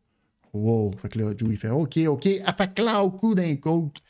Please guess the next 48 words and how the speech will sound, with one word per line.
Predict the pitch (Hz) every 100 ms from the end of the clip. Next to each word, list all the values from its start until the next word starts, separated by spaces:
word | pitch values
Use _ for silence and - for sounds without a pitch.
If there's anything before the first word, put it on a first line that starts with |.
| _ 120 - _ -
Et | 208 208
là, | 190 196
ben, | 156 156
c'est | 175
le | 143
festival | 185 185 147 156
de | 135
la |
coup | 123 -
de |
chaise. | 135 139 131
Apaclao, | 131 135 180 185 170
Apaclao, | 127 123 175 170
Apaclao, | 120 135 175 170
Apaclao, | 123 117 180 196
Apaclao, | 208 - 180 165
Apaclao, | 117 117 175 156
Apaclao. | 120 156 202 156
La | 156 160
chaise, | - 208 180
a | 127
mené, | 123 135 180 147 123
euh, | 104 98 - _ _ _
elle | -
tient | - 226
pas | 175
la | 147
route. | 175 202 _ _ _ - - _
Alors, | - 170 156 131
Drew, | 139 196 151
euh, | 120 123
s'en | 196 175 139
va | 147
en | 120
bas | 110
du | 113 110
ring | 113 127 127
pendant | 143 139 131
que | 107
Jinder | 98 117 113 123 123 110
et | 104
Veer | 98 117 127 120 104 101
quittent | - 143 - - _ _ _ _
par | 113 101
la | 101
rampe | 107 127
parce |
que, | -